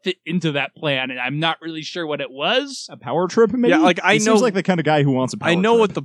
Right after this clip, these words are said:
Speaker 3: plan is, but this one just doesn't make any sense. It's
Speaker 1: Like,
Speaker 3: it
Speaker 1: like
Speaker 3: more
Speaker 1: we saw
Speaker 3: seems
Speaker 1: him earlier, like, in, like, that disguise, and I understand how that plays into his plan.
Speaker 3: It
Speaker 1: I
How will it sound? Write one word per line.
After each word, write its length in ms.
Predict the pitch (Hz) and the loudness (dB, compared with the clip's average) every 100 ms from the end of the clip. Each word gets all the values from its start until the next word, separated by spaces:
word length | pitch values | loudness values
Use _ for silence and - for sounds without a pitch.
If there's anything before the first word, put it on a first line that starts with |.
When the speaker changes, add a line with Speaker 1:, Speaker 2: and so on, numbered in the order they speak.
| - | -6
Speaker 3:
plan 380 | 165 165 160 139 | -2 0 0 -2
is, 680 | 107 113 107 101 101 104 - | -6 -8 -8 -10 -12 -16 -10
but 160 | 127 - | -6 -2
this 180 | 170 | 0
one 120 | 196 151 | 2 0
just 120 | 139 | 0
doesn't 220 | 151 143 | 0 0
make 240 | 127 135 | -2 -2
any 140 | 127 107 | -4 -4
sense. 400 | - 117 95 - | -4 -4 -6 -8
It's 260 | 143 - - - | -8 -10 -18 -10
Speaker 1:
Like, 160 | 190 180 | -4 0
Speaker 3:
it 160 | 196 | 2
Speaker 1:
like 120 | 214 240 | 4 4
Speaker 3:
more 80 | |
Speaker 1:
we 80 | 262 | 4
saw 300 | - 233 254 | 2 0 2
Speaker 3:
seems 100 | 247 | 2
Speaker 1:
him 100 | 240 196 | 0 0
earlier, 520 | 185 202 214 220 220 | 0 0 0 0 0
like, 300 | 185 151 - _ | 0 -2 -4 _
in, 200 | 175 160 | -4 -2
like, 240 | 151 123 | -2 -4
that 180 | 139 139 | -4 -6
disguise, 720 | 135 - - 123 143 156 165 | -6 -8 -4 -2 0 0 -2
and 160 | 139 127 | -4 -4
I 100 | 135 | -4
understand 420 | 139 135 160 117 | -4 -4 -6 -6
how 100 | 117 | -6
that 280 | 107 156 156 | -2 -2 -2
plays 240 | 214 202 | -4 -2
into 200 | 190 190 | -2 -4
his 120 | 196 - | -4 -6
plan. 540 | - 196 190 196 196 - _ _ - | -8 -6 -4 -4 -6 -10 _ _ -2
Speaker 3:
It 140 | 170 | -2
Speaker 1:
I 80 | 170 | -2